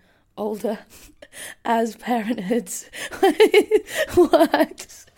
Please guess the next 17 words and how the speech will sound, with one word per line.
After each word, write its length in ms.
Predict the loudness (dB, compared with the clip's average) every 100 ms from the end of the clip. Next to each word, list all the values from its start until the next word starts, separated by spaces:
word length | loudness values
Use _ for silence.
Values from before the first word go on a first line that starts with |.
| -18 -18 -10 -8
<laughs> 840 | -2 -2 0 0 0 -2 -4 -10 _ _ _ _ -18 -12 -8 -2
And 300 | 0 0 2
so 420 | 4 6 4 2
all 220 | 0 2 0
of 120 | 0
their 180 | -2 2
friends 440 | 4 4 2 -4
and 100 | -4
the 60 | -2
kind 300 | -4 -2 -2
of, 260 | -2 -4 -2
uh, 280 | 0 0
groups 260 | -2 -2 -2
that 80 | -6
I 60 |
was 100 | -4
in 320 | -4 -4 -8